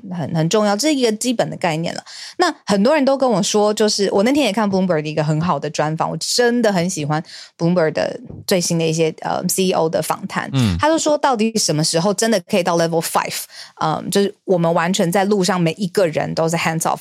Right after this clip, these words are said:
Speaker 1: 不用任何的人为介入。他说是要到我们的孙子代耶。
Speaker 2: 其实不会那么快。
Speaker 1: 嗯，不会那么快。
Speaker 2: 哦。
Speaker 1: 当时的这个A V，就是A V，呃，automobile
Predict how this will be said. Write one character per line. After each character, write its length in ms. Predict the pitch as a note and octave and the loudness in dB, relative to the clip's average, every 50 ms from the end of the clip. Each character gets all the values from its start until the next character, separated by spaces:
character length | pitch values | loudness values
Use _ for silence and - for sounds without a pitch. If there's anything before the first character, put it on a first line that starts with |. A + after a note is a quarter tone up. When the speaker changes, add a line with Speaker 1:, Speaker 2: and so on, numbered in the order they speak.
| - | -6
Speaker 1:
不 160 | - D#3+ D#3+ E3+ | -4 -4 0 2
用 240 | F#3 F#3+ E3+ D#3 - - | 2 2 0 0 -2 0
任 180 | F#3+ D#3 C#3+ | 0 0 0
何 140 | - D3+ D#3 | -2 -4 -2
的 120 | E3 - - | -2 -4 -2
人 280 | - D#3+ D#3 D#3 F3 | 0 0 0 0 2
为 180 | F3 D#3+ D#3 C#3+ | 0 0 0 -2
介 220 | - - F3 E3 | -2 -2 -2 -2
入。 220 | - - E3 D3+ - - - - | -2 -4 -6 -10 -10 -12 -14 -6
他 100 | - C#4+ | -2 -2
说 200 | D#4 C#4+ D4 D4 | 0 2 2 2
是 100 | C4+ - | 2 2
要 100 | C#4+ B3+ | 0 0
到 160 | A#3 A#3 A#3 G#3 | 2 2 0 2
我 160 | F3+ D3+ C#3 | 2 0 0
们 160 | C3+ C3+ C3+ - | -2 -4 -4 -4
的 80 | D3 | -4
孙 320 | D3+ - - E3 D3+ D#3 E3 | -4 -2 -2 -2 0 0 -2
子 140 | - - - - | -4 -6 -8 -6
代 180 | - - - | -6 -6 -6
耶。 260 | - - - - G#3+ - _ _ _ _ _ _ - - | -6 -10 -12 -14 -16 -20 _ _ _ _ _ _ -18 -10
Speaker 2:
其 120 | - A2 | -6 -4
实 60 | G#2 | -4
不 100 | G2 G#2 | -2 0
会 120 | G#2 G#2 G#2 | 0 2 2
那 80 | G2+ | 2
么 100 | F#2 F2 | 0 0
快。 380 | E2+ - - F2 E2 E2 - - _ _ _ _ _ _ _ _ _ _ - | -4 -6 -6 -8 -8 -8 -10 -16 _ _ _ _ _ _ _ _ _ _ -6
Speaker 1:
嗯， 200 | D3 C#3 C#3 C#3 C3+ | -4 -4 -2 -4 -4
不 100 | B2+ C3 | -4 -6
会 140 | C3+ C3+ - | -6 -6 -6
那 80 | D3 | -8
么 80 | D#3 - - | -10 -12 -12
快。 160 | - - - - - | -12 -14 -14 -8 -4
Speaker 2:
哦。 220 | G#2+ G#2 A#2 B2 B2 | -2 0 2 2 4
Speaker 1:
当 180 | - - - - | 4 4 2 2
时 180 | A#2 A#2 A2+ A2 | 2 2 0 0
的 180 | - D3 C#3 - | 0 -2 -2 -2
这 160 | - D3+ C#3 | -4 -4 -4
个 120 | - - - | -4 -6 -4
A 200 | - D#3+ D#3 D#3 | -2 -2 -2 -2
V， 240 | D3+ D3+ D#3 D#3+ E3 _ _ _ - A#3+ - - | -2 -4 -6 -8 -10 _ _ _ -20 -20 -12 -6
就 120 | - D#3 | -4 -4
是 340 | D3+ - D#3+ D#3 G#2 - - - _ - | -2 -2 -4 -6 -8 -10 -12 -14 _ -4
A 160 | E3 E3 D#3+ | -2 -2 -2
V， 340 | D#3+ E3 D#3 D#3 D3+ - - _ | -2 -2 -2 -2 -2 -4 -6 _
呃， 240 | - - - - - - - | -6 -4 -4 -4 -4 -4 0
automobile 1600 | F#3 F#3+ F#3 F#3 F#3+ F#3+ - - - F3+ E3 E3+ F3 F3 F3 - - _ _ _ - - C#3+ D3 D#3 D#3+ D3+ - - - G3 | 0 2 2 2 0 -2 -4 -2 0 2 2 2 2 2 0 -4 -8 _ _ _ -4 -2 0 0 0 -2 -2 -4 -4 -4 -6